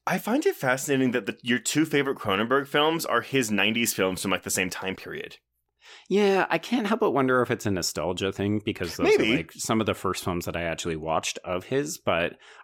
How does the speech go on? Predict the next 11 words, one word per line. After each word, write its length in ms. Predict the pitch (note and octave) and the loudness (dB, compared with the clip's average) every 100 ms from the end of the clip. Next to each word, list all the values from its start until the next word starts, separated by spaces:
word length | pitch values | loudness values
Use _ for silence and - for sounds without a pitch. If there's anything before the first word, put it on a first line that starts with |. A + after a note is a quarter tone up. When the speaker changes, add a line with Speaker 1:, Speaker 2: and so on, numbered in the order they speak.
| _ | _
Speaker 2:
I 120 | G#2 B2 | 0 2
just 200 | C3+ - | 0 0
feel 120 | B2 | 0
like 180 | G#2 F#2 _ | 0 -2 _
they 400 | G#2+ G2+ G2+ G2 | -4 0 2 2
really 440 | F#2 A2 B2 C3 - | 2 0 2 0 -2
embody 500 | A2 F2 F#2 F#2 F#2 | -2 0 0 0 -2
a 80 | - | -2
lot 260 | F#2+ F2+ F2+ | 0 0 0
of 120 | E2 | -4
his 180 | F2 | -6